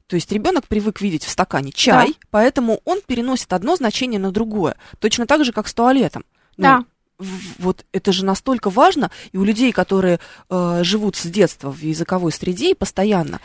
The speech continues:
Speaker 1: используют русский язык, у них не возникает сомнений в том,
Speaker 2: Вот
Speaker 1: что
Speaker 2: именно.
Speaker 1: сейчас в стакане у меня чай или вода, и стакан это, и вообще про что я спрашиваю.
Speaker 2: Вы отметили очень важную вещь. Стаканчик там.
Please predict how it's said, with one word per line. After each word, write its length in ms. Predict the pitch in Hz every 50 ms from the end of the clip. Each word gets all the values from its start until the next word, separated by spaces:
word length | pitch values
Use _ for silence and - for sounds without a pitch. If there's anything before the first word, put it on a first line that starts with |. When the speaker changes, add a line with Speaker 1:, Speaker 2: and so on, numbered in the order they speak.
| - - - _ _ _
Speaker 1:
используют 520 | - - - _ 202 185 160 156 156 -
русский 300 | 180 180 - - - 202
язык, 340 | 196 214 233 320 370 - - - - - - - _ _
у 60 | - 202
них 240 | 208 247 269 -
не 100 | 233 220
возникает 600 | 208 220 220 240 247 285 - - 330 220 151 -
сомнений 400 | - - 180 185 214 202 175 160
в 80 | 165 -
том, 140 | - 208 180
Speaker 2:
Вот 60 | 165
Speaker 1:
что 140 | - 269 202
Speaker 2:
именно. 160 | - 247 247
Speaker 1:
сейчас 160 | 254 180 254
в 40 | -
стакане 440 | - - 180 - - 180 165 165 147
у 40 | 147
меня 200 | 151 156 151 143
чай 380 | - - - 233 285 311 269
или 100 | 202 170
вода, 460 | 156 151 156 151 151 170 202 240 240
и 60 | 190 165
стакан 440 | - - 165 - - 226 254 247
это, 180 | 208 - - 160
и 60 | 151
вообще 220 | 151 151 - - -
про 100 | - 175
что 160 | - - 190
я 80 | 180
спрашиваю. 540 | - - - 170 117 - - - - - - _ _ _ _ _ _ _ _ _ _ _ _ _ _ _ _ _ _ _ _
Speaker 2:
Вы 360 | - 277 294 294 302 294 269 -
отметили 480 | - 254 - 320 320 320 311 - 269
очень 260 | 269 262 - - 269 269
важную 460 | 277 277 302 285 - 285 285 277 262
вещь. 340 | 123 214 196 208 - - - _ _ _ _ _ _
Стаканчик 680 | _ - 269 220 320 349 349 - - 226 - - - _ _ _ _ _ _ _
там. 160 | _ 220 214